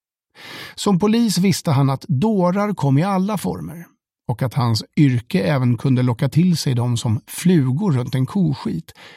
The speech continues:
Men det var något med kvinnans blick som avväpnade honom. Det fanns en mjukhet där som galningar saknade. Samtidigt en blandning av rädsla och desperation.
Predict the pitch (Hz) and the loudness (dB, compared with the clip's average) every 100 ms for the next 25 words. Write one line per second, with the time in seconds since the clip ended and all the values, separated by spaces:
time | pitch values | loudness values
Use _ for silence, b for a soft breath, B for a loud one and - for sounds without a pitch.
0 | B B - 220 269 233 233 269 190 160 | B B -2 0 0 0 -2 0 0 0
1 | 170 - 214 143 147 135 165 214 - - | 0 0 2 2 2 0 -2 -4 -8 -6
2 | 127 127 _ 247 269 127 160 277 - 117 | -4 -6 _ -6 -6 -4 -4 -4 -6 -6
3 | 135 160 - _ _ _ _ _ _ _ | -6 -12 -20 _ _ _ _ _ _ _
4 | 156 196 180 185 180 185 262 165 - 240 | -4 0 4 6 6 6 4 0 0 -4
5 | 208 - 127 127 127 127 123 120 - 151 | -6 -6 -8 -8 -6 -2 -2 -4 -4 0
6 | 156 131 123 165 185 117 - 175 - - | 2 2 2 2 0 -2 -2 -4 -4 -8
7 | 208 156 - _ _ _ _ - - 120 | -10 -10 -16 _ _ _ _ -8 -2 0
8 | 101 139 120 113 107 b b - 127 131 | 2 0 0 0 -2 b b 0 2 2
9 | 104 113 117 117 104 117 139 156 - - | 0 0 0 0 0 0 -2 -6 -12 -4
10 | 156 69 67 - - 131 - 143 120 - | -4 -2 -6 -10 -6 -6 -4 -6 -4 -6
11 | - | -6